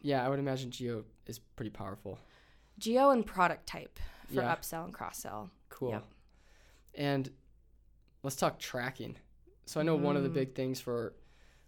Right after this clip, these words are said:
Speaker 1: first-time marketers or business owners getting started is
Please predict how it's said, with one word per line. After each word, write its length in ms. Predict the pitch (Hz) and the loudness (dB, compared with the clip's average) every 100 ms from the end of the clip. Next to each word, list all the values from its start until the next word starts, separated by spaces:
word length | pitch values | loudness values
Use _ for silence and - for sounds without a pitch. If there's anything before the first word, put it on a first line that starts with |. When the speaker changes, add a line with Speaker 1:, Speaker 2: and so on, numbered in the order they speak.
| - - | -20 -6
Speaker 1:
first-time 380 | - 143 156 127 | 0 2 4 4
marketers 520 | 117 117 120 117 120 | 4 2 0 0 0
or 40 | 107 | -2
business 360 | 143 147 143 | 0 0 2
owners 260 | 139 131 127 | 2 0 0
getting 220 | 127 123 | -2 -2
started 580 | 123 117 120 120 120 - | -4 -4 -2 -2 -4 -6
is 520 | 123 120 113 117 - | -4 -4 -4 -6 -8